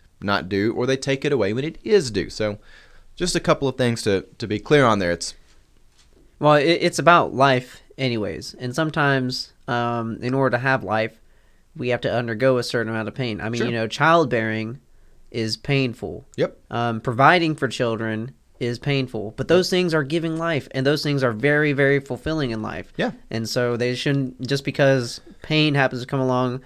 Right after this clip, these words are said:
Speaker 2: with it for a time, doesn't mean that those actions should be discarded, because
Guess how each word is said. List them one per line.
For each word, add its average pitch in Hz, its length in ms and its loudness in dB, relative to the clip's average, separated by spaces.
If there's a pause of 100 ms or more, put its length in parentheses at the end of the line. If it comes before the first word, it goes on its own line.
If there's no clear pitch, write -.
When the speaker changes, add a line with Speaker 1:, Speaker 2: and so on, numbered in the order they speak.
(240)
Speaker 2:
with 135 180 4
it 117 120 2
for 110 360 -2
a 107 160 -4
time, 123 540 -6 (280)
doesn't 135 220 2
mean 139 220 2
that 113 300 -2 (280)
those 131 300 2
actions 135 340 2
should 123 160 -4
be 120 140 -2
discarded, 110 560 0
because 143 480 0